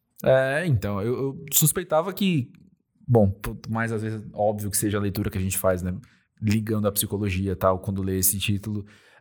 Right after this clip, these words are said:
é, eu acho que isso encapsula muito do que a gente conversou hoje. É a terceira vez que eu falo que a gente conversou hoje, mas a gente conversou bastante coisa hoje mesmo.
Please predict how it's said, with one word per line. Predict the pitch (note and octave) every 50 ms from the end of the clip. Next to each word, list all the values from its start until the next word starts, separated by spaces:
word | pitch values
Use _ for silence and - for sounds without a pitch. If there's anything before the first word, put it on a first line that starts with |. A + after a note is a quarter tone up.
| _
é, | - A#2+ A#2+ A#2 A2+ A2 A2 G#2+ G#2 G2 G2 G2 F#2+ F#2+ F#2 - - - _ _ _ _ _ _ _ _ _ _ _ -
eu | A2+ A2
acho | A2 -
que | - C3 B2+ B2 - C3
isso | B2 - - B2+
encapsula | B2+ C#3 B2+ - - - C3 A#2+ A2
muito | G#2+ G#2+ G2+ G#2 G#2
do |
que | G#2+ A2
a |
gente | G#2 G#2 -
conversou | - A2 G#2 G#2 G2+ - - G2 G2
hoje. | F#2+ F#2+ G2+ G#2 G#2+ G#2
É | A2
a | G#2+
terceira | G2+ - G#2 - A#2 A#2+
vez | A2+ G2+
que | - A2
eu |
falo | - - G2 G2
que | G2 G2+
a |
gente | F#2+ F2+
conversou | - G2+ G2 F#2 - - A2
hoje, | B2+ B2+
mas | A2 F#2
a | F2+
gente | F#2 F2+
conversou | - G2+ F#2 - A2 G#2
bastante | G2+ F#2+ A2 G#2+ -
coisa | - C#3+ C#3+ D#3
hoje | D3 E3+
mesmo. | G3 E3+ A#2+ A2+